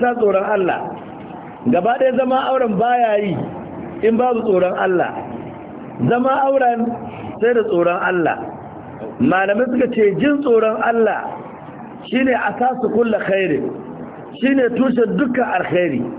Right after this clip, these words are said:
Wa hiya sababul muhabbatun nas umuman. Kuma tsoron Allah shi zai sa mutanen duniya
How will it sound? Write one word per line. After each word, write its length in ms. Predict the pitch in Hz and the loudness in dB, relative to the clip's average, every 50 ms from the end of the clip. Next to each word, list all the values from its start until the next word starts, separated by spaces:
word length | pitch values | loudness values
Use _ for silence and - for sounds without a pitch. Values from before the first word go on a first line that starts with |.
| - - - - - - - - - - - - - - - - - | -12 -16 -18 -18 -18 -18 -18 -18 -18 -18 -16 -16 -16 -16 -8 -4 0
Wa 140 | 139 175 214 | 2 2 2
hiya 220 | 247 262 254 240 240 240 | 2 2 0 0 0 0
sababul 420 | 262 262 269 254 220 233 220 214 | 2 2 2 4 4 2 2 4
muhabbatun 680 | 202 202 196 214 247 233 208 202 220 214 214 208 196 190 190 | 2 2 2 2 0 0 2 0 0 2 2 2 2 2 2
nas 240 | 208 214 196 147 123 - - - - - - | 2 2 2 0 -2 -6 -12 -14 -16 -4 0
umuman. 680 | - 208 214 240 262 269 254 233 175 - 240 240 - - - - - - - - - - - - | 2 2 4 4 4 4 4 2 2 0 -2 -6 -6 -10 -14 -16 -16 -18 -18 -18 -18 -18 -8 -2
Kuma 600 | - 220 240 269 285 285 269 233 180 - - - - - - - - - - - | 0 2 2 4 4 4 2 2 0 -4 -8 -10 -12 -14 -16 -16 -18 -18 -6 -2
tsoron 260 | 165 170 190 214 226 | 0 2 2 2 0
Allah 320 | 226 214 233 240 240 226 202 151 | 0 0 0 2 2 0 0 0
shi 140 | 185 233 240 | 0 2 4
zai 160 | 226 220 196 147 - | 4 2 2 2 0
sa 340 | 196 185 160 127 110 - - - - - - - - - - - | 0 0 -2 -2 -4 -8 -10 -12 -16 -18 -18 -20 -20 -18 -6 -2
mutanen 560 | 160 214 233 240 233 214 202 202 202 202 180 | 0 0 2 2 2 2 2 0 0 0 2
duniya 380 | 185 214 220 214 220 214 196 | 2 2 4 4 4 2 2